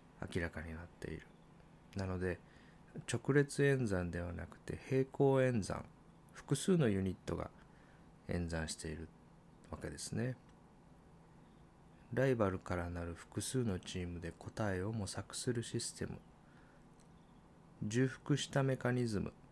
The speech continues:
いわゆるモジュールですね、の集まりだっていうことが分かってきているんですね。で、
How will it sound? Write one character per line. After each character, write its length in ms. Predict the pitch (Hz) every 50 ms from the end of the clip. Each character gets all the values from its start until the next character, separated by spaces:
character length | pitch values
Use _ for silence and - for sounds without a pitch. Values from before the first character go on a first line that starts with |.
| - - - - - - - - - - - - - - - - - - - - - -
い 40 | 95
わ 80 | 90
ゆ 60 | 85 82
る 20 |
モ 200 | 85 85 87 92
ジ 160 | 92 98 110
ュ 120 | 110 110 95
ー 20 |
ル 180 | 80 82 - - - - - -
で 60 | 92
す 140 | - - -
ね、 180 | 135 151 160 - - - - - - - - -
の 240 | - - - - 90
集 140 | - - 95
ま 140 | 92 90 85
り 80 | 85
だ 140 | 80 85 82
っ 40 | 80 - - - -
て 80 | -
い 20 | -
う 40 |
こ 120 | - - -
と 140 | - - 160
が 140 | 156 123 - - - - - - - - - -
分 120 | - 82
か 140 | - 78 78
っ 20 |
て 200 | - - - -
き 120 | - - -
て 120 | - -
い 80 | - -
る 180 | - - - - - - - - - - - - - - - - - -
ん 40 |
で 60 | 107 -
す 120 | - -
ね。 240 | 120 123 127 117 113 - - - - - - - - - - - - - - - - - - - - - - - - - - - - - - - - - - - - - - - - - - - - -
で、 300 | 113 101 101 98 92 87